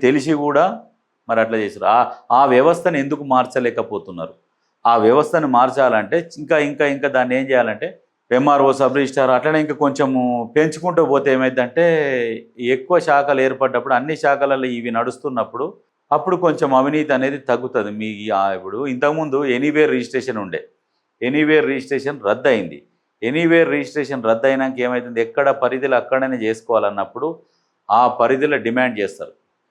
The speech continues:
"ఇంత అయితేనే ఇది చేయగలుగుతాం, ఇంత కావాలి మాకు, ఇంత ఇయ్యాలి" అన్నట్టు ఈ రకంగా దోపిడీకి గురవుతున్నారు ప్రజలే. అల్టిమేట్‌గా ఫైనల్ ఎవ-, ఫైనల్గా ఎవరు నష్టపోతారంటే తెలంగాణ ప్రజలే.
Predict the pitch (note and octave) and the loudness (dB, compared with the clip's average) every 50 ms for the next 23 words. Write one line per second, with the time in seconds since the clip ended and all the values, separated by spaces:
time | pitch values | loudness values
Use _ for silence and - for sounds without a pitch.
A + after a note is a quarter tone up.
0 | _ _ _ G#2+ A2 A2+ A2 A2+ A2+ A#2 A#2+ A2+ B2+ B2+ C#3 C3+ A#2 G#2 G2+ G#2 | _ _ _ -14 -12 -8 -4 0 0 0 0 0 -2 -2 -2 -4 -6 -6 -4 -2
1 | G#2 G#2 G#2 G#2 G2+ G2 - - D#2 - _ _ _ _ _ _ - G2+ G#2 - | -2 -2 -2 -4 -6 -6 -8 -12 -16 -20 _ _ _ _ _ _ -20 -10 -4 -2
2 | A2+ F#2+ G2 G#2+ A#2+ C3 B2+ B2 A2 G#2 G2 F#2+ F#2 - F#2+ F2+ E2+ F2 G2 G2+ | 0 2 2 4 4 4 4 2 2 0 -6 -6 -10 -10 -14 -16 -14 -12 -8 -4
3 | A2+ A#2 G#2 F2 - - - _ _ _ _ _ _ _ _ _ _ _ - G#2+ | -2 -2 -2 -2 -4 -10 -16 _ _ _ _ _ _ _ _ _ _ _ -14 -10
4 | A2 A#2 C3 - - F3+ E3 C#3 C3 B2+ C3 B2+ B2 A#2+ B2+ B2 B2 C#3 C#3 C3+ | -8 -8 -10 -8 -8 -10 -8 -6 -4 -4 -2 -2 -2 -2 -4 -6 -4 -2 -2 -2
5 | C3 B2+ A2+ G#2 G2 E2 - - - - - _ _ A2 F#2+ G2 A2 A#2 A2+ A#2 | -2 -2 -4 -6 -8 -10 -14 -16 -18 -20 -20 _ _ -12 -4 -2 -2 -2 0 -2
6 | A2+ G#2+ - F#2+ F#2 F#2 E2+ D2+ - - - C#2 _ _ _ _ _ _ - G2+ | -4 -4 -6 -6 -8 -8 -8 -8 -12 -16 -20 -20 _ _ _ _ _ _ -2 0
7 | A2 C3 F#3 G#3+ G#3+ F3+ B2+ F#2+ - - - _ _ - - A2+ C3 D#3 F#3 F3+ | 2 2 4 4 4 4 2 0 -2 -10 -18 _ _ -2 0 0 2 2 2 2
8 | F#3 F#3 F3+ F3+ E3+ E3+ - C#3 D3+ E3+ E3+ E3 C#3+ B2+ B2+ C#3 D3 - - - | 2 2 2 2 0 2 2 0 2 2 0 2 2 2 2 2 2 0 -2 -8
9 | _ _ _ - A2+ B2+ D#3 F3 F3+ F3+ F3 F3 C#3+ A2+ A2+ A#2+ C#3+ F3+ F#3 F3+ | _ _ _ 0 2 2 4 4 2 4 2 2 2 4 4 4 4 4 4 4
10 | F3+ F3 F3 F3 F3 E3+ D#3+ D3+ - C#3+ C3+ C3+ C3 - - - - _ _ _ | 2 0 0 -2 -4 -2 0 0 0 0 0 0 -2 -4 -6 -6 -8 _ _ _
11 | _ _ _ _ - G#2 G#2 A2 A2+ A2+ A2+ A#2 A2+ A2+ A2 A2 G#2+ - - F2+ | _ _ _ _ -6 -4 -2 -2 -2 0 2 2 2 2 2 0 -4 -4 -4 -6
12 | F#2+ G#2+ B2 A#2+ A#2 F#2 | -2 0 0 0 0 -2